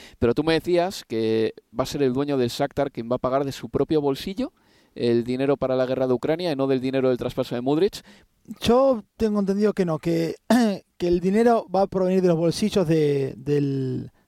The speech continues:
Speaker 2: del dueño y que no tenía ningún tipo de relación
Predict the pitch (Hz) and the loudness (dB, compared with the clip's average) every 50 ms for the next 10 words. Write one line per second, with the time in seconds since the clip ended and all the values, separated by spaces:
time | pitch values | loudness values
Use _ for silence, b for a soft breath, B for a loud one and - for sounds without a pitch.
0 | _ - 131 135 135 143 160 180 196 202 208 220 233 226 - - 175 160 - 175 | _ -4 -2 0 2 2 2 2 2 2 2 2 2 2 0 -4 -6 -2 0 0
1 | 170 175 185 180 185 180 180 185 185 180 175 175 190 185 175 190 190 - 170 165 | 2 2 2 0 0 0 0 0 0 0 -2 -2 -2 0 2 0 0 2 0 0
2 | 160 160 156 151 - - 180 180 185 196 - | 0 0 0 0 0 0 0 0 0 -2 -6